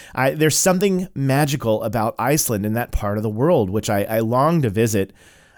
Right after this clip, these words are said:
um, someday. And I've, I've done a show on Sigur Rós as well. Um, there's just so much talent that comes out of that area. And I think that, that,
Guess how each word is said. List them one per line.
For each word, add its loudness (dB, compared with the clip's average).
um, -2
someday. -2
And -4
I've, -4
I've -4
done 2
a 2
show 0
on -2
Sigur -2
Rós 2
as -2
well. 0
Um, 2
there's 0
just -4
so 2
much 0
talent -2
that -6
comes -4
out -4
of -6
that -4
area. 0
And -2
I 0
think -4
that, -10
that, -2